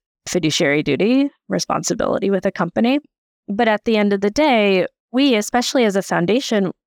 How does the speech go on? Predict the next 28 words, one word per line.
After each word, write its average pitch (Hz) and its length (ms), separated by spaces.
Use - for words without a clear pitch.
want 196 380
our 233 80
companies 180 580
to - 120
be 170 140
successful. - 800
And 196 220
so 170 540
connecting 220 680
with 180 360
the, 147 580
the 190 80
teams 180 320
at 185 120
the - 60
companies, 175 640
the - 160
C - 280
E 190 40
O, 175 360
the 131 340
rest 175 320
of 165 80
the - 80
management 160 560
team, 120 260
and 170 360
being 233 440